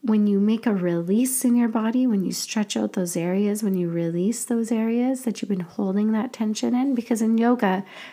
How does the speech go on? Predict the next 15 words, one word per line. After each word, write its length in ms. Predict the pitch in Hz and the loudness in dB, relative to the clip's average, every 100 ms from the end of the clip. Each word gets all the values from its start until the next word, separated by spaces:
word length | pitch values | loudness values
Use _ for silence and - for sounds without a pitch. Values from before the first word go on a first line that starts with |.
| - - | -12 0
there's 300 | 202 196 196 | 2 2 2
the 180 | 202 | -2
theory 540 | 208 - 226 220 208 202 | -2 -2 0 2 2 2
that 320 | 202 180 208 | 0 0 0
we 160 | 202 196 | 0 -2
hold 400 | - 208 196 - | -2 -2 -2 -4
stress 520 | - 208 196 - - | -6 -2 -4 -4 -8
and 220 | 196 180 | -6 -6
tension 420 | - 196 196 208 | -4 -4 -2 -2
and 220 | 180 175 | -2 -4
traumas 580 | 185 214 196 196 175 175 | -4 -2 0 0 -2 -4
in 380 | 349 277 214 190 | -2 0 2 0
the 140 | 175 | -2
physical 480 | 175 190 180 - 208 | -4 -6 -6 -6 -6
body. 600 | 175 180 175 175 214 302 | -4 -2 -2 0 0 -2